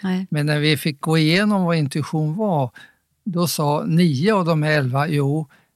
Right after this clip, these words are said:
Speaker 2: vi jobbar med det, men vi säger inte till någon att vi gör det. För att, eh, vi kan inte komma in till styrelsen och säga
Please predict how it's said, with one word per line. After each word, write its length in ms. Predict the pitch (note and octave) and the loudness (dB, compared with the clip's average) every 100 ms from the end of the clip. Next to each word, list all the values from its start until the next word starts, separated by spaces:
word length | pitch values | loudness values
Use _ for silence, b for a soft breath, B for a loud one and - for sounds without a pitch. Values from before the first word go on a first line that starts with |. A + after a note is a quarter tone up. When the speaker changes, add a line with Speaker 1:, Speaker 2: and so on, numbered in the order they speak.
| b _ _ _ | b _ _ _
Speaker 2:
vi 140 | C#3+ C#3+ | -4 0
jobbar 380 | E3+ D3 D3 F3 | 0 0 2 2
med 240 | D#3 C3+ | 2 2
det, 80 | C3 | 0
men 180 | C3 C#3 | 0 2
vi 120 | C#3+ | 0
säger 400 | - D3 D3 F#3+ | -2 -2 2 2
inte 240 | D#3 D3 | 2 -2
till 160 | C3+ D3 | -2 -2
någon 400 | D3 B2+ A#2+ B2+ | -2 -2 -4 -4
att 120 | C3 | -4
vi 120 | C3 C3+ | -2 0
gör 280 | E3+ F#3 | 2 2
det. 240 | D3+ B2+ C#3 b b b b b _ | 0 -4 -6 b b b b b _
För 80 | D#3 | -4
att, 320 | C#3+ C3+ - | -4 -4 -6
eh, 200 | F#3+ D3 D#3+ | -2 -2 -2
vi 180 | F3+ C#3 | 0 -2
kan 220 | C#3 E3 | 0 0
inte 180 | F3 C3+ | 0 -2
komma 300 | C#3 D3 D#3 | -4 -2 2
in 220 | D3 C3+ | 2 2
till 180 | - D3+ | 0 -2
styrelsen 800 | - - D#3+ C3+ F3 F3 - C#3 | 0 2 4 4 4 2 0 0
och 120 | C#3 | -2
säga 380 | C3+ D3 C3 C3+ | -2 -2 -2 -2